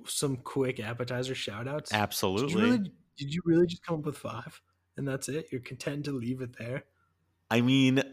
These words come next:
Speaker 2: I did it because I felt like I had to, but I, of course
Speaker 1: Yeah.
Speaker 2: there's other ones. I'll give a couple shout outs with you. There's ones in my head that I had had in the five spot that I threw out.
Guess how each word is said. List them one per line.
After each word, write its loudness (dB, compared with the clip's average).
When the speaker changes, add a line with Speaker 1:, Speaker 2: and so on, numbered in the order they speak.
Speaker 2:
I 2
did 2
it 4
because 2
I 0
felt 2
like -2
I 0
had 2
to, -6
but 2
I, 4
of -4
course 0
Speaker 1:
Yeah. -2
Speaker 2:
there's 2
other 2
ones. -10
I'll 6
give 0
a -4
couple -2
shout 0
outs -6
with -8
you. -12
There's -8
ones -6
in -6
my -4
head -6
that -10
I 0
had -2
had 0
in -8
the -6
five 4
spot -2
that -8
I -6
threw -6
out. -8